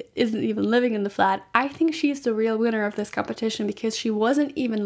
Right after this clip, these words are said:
living in her flat and she got an award for Best Dress. So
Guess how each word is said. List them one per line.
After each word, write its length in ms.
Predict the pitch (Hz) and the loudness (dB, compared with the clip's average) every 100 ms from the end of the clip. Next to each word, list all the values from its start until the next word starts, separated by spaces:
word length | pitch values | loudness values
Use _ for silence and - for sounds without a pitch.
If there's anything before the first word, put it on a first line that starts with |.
| 202 | 2
living 500 | 233 233 196 190 196 - - - - | 2 2 2 2 -2 -8 -20 -20 -4
in 120 | - | 0
her 160 | 220 208 | 0 -2
flat 480 | - 208 208 240 - _ | -2 0 2 0 -4 _
and 120 | 214 | -4
she 160 | - 220 | -4 -8
got 300 | - 196 214 | 0 2 2
an 140 | 226 | 2
award 500 | 202 190 196 262 302 - _ - - - | 0 2 2 4 2 -2 _ -20 -20 -20
for 200 | - 208 | -2 0
Best 380 | 202 208 214 - | 4 2 0 -2
Dress. 360 | 202 233 294 - | 0 2 0 -4
So 460 | - 196 196 202 | 0 2 2 -2